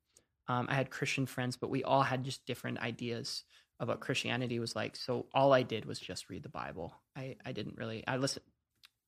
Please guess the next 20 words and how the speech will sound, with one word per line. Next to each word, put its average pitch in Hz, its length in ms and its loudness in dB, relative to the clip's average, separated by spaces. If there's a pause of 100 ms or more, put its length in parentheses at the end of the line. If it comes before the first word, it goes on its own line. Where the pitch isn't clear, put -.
(120)
to - 120 -2
a 135 40 4
lot 110 180 4
of - 60 -4
sermons 127 580 0
and 123 220 -6
podcasts - 560 -4
and - 80 -10
stuff - 240 -10
too, 117 260 -6
I 113 60 -4
suppose, 139 340 -8
but - 180 -6 (560)
the 139 80 4
main 135 320 6
thing 120 200 -2
was 113 160 -2
just - 420 -4
the 107 80 -6
word 110 360 -2